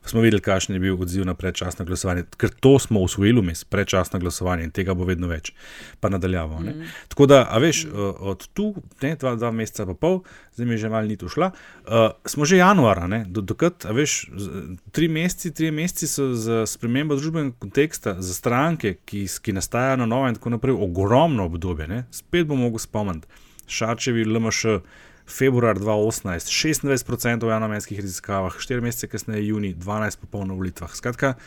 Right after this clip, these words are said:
Speaker 1: ehm, ni te, a veš, te bojazni zdaj, kaj pa zdaj, pa ta resnica pa tako
Speaker 2: Ja,
Speaker 1: naprej, a ne?
Speaker 2: Andraž,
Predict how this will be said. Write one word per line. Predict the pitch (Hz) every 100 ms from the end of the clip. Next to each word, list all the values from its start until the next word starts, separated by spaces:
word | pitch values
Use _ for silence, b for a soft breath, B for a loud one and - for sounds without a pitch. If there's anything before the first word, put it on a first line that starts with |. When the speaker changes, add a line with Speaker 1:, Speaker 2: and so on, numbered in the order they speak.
| B B B B
Speaker 1:
ehm, | - 98 98 101
ni | 120 196
te, | - 135
a | 110
veš, | 107 143 -
te | 123
bojazni | 110 110 107 110 101
zdaj, | 101
kaj | - 104
pa | 95 104
zdaj, | 90 101
pa | 101
ta | 95 101
resnica | 101 107 104
pa | 92
tako | 92 233
Speaker 2:
Ja, | 320 269
Speaker 1:
naprej, | 87 78
a | 78
ne? | -
Speaker 2:
Andraž, | 196 190 190 170 147